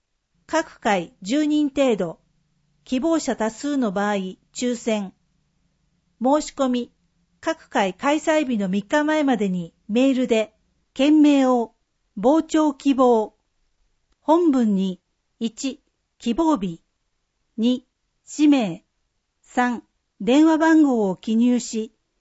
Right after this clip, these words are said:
企画課企画担当、計画、へ。電話、三六四七九一六八、ファックス、三六九九八七七一。Eメール、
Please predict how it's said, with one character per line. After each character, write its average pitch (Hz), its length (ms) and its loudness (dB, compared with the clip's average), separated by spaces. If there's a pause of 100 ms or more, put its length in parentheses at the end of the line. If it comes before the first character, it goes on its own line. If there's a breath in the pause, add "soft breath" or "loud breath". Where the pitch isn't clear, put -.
(120)
企 302 320 -2
画 - 80 -20
課 285 160 -2
企 - 160 -20
画 302 220 -2
担 311 240 4
当、 180 360 -6 (180)
計 262 200 -2
画、 233 380 -8 (400)
へ。 233 200 -6 (880)
電 269 300 2
話、 233 260 -2 (380)
三 311 340 -2
六 330 260 -4
四 233 300 0
七 202 380 -4 (260)
九 311 300 -2
一 262 260 -4
六 208 240 -4
八、 220 420 -10 (540)
フ 277 60 -2
ァ - 20 0
ッ 277 40 -6
ク - 100 -16
ス、 196 260 -12 (320)
三 302 340 -2
六 320 320 -6
九 254 240 -4
九 233 400 -6 (320)
八 233 340 -4
七 285 280 -2
七 202 300 -2
一。 233 380 -8 (1080)
E 285 240 -2
メ 302 220 0
ー - 20 0
ル、 175 220 -10